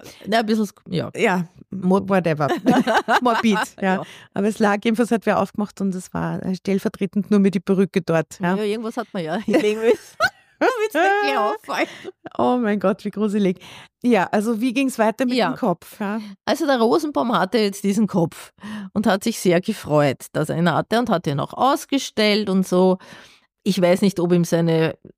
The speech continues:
Speaker 1: Leute oder die Leute, die sich das angeschaut haben, auch geglaubt haben, dass das der Kopf vom Haydn ist. Er hat's halt behauptet,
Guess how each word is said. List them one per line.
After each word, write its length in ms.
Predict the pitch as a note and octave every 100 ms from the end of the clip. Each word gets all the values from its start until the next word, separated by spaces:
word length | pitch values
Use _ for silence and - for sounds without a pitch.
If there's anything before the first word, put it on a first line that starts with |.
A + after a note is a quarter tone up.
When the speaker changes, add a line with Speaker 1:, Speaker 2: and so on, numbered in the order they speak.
| F3+ -
Speaker 1:
Leute 460 | D#3+ D3+ D#3+ D#3+
oder 140 | D#3+ D#3+
die 100 | D#3+
Leute, 320 | D3 D3 E3
die 120 | -
sich 100 | D#3+
das 160 | - -
angeschaut 340 | C3+ D#3 D3+
haben, 160 | D#3+ C#3
auch 140 | -
geglaubt 640 | - - D3 B2 C#3 - D3+
haben, 260 | C#3 B2+
dass 180 | C#3+ D3
das 200 | - D3
der 120 | -
Kopf 260 | - D3 -
vom 140 | C#3 C#3
Haydn 320 | A#2 G#2+ B2
ist. 140 | C3+ G3
Er 80 |
hat's 160 | D3+ -
halt 140 | D3+
behauptet, 760 | C#3 C3 D3 G#3+ - C4+ D#4+